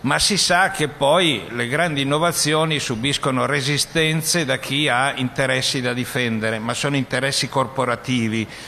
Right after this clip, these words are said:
non li, non il bene comune di cui sempre si parla.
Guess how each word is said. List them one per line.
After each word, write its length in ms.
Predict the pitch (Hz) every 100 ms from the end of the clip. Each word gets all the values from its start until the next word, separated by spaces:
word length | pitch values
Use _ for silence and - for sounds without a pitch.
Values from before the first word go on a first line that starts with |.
| -
non 260 | 123 147 139
li, 120 | 135
non 220 | 143 156 151
il 80 |
bene 320 | 123 147 143 131
comune 600 | 143 135 143 143 113 92 - -
di 180 | 120 120
cui 440 | 139 139 127 120
sempre 460 | - 139 123 120 117
si 180 | - 117
parla. 560 | 120 98 98 95 98